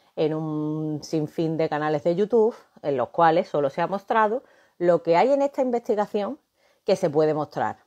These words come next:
Pero que sepáis que hay mucho más y esto se continúa sin reabrir. ¿Por qué? Pues no lo sabemos. Pero que a Lucía Vivar Hidalgo se la llevaron de la caseta, todos lo hemos visto.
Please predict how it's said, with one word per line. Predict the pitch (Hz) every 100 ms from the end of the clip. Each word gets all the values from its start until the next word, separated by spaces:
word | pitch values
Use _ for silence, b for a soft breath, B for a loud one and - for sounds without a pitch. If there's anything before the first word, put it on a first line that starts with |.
| _ _ _ _ -
Pero | 151 139
que | 139
sepáis | - 127 170
que | - 180
hay | 165 214
mucho | 156 175 247 285 311
más | 233 175 185 - _ _ _ _ _ _ _ _
y | 147 151
esto | 220 -
se | - 170
continúa | 143 139 131 131 180 240 269 _ _
sin | _ - 202 247 _ -
reabrir. | - 127 104 98 - _ _ _ -
¿Por | 175
qué? | 175 302 - _ -
Pues | 127
no | 131
lo | 113
sabemos. | 117 110 110 _ _ _ b b b -
Pero | 147
que | 143
a |
Lucía | 143 139 190
Vivar | 196 180
Hidalgo | 180 175 175
se | 190 151
la | 139
llevaron | 127 131 202 285 330
de | 254
la | 254
caseta, | 247 233 254 262 320 - _ _ _
todos | 160 143 143
lo |
hemos | 135 117
visto. | 98 -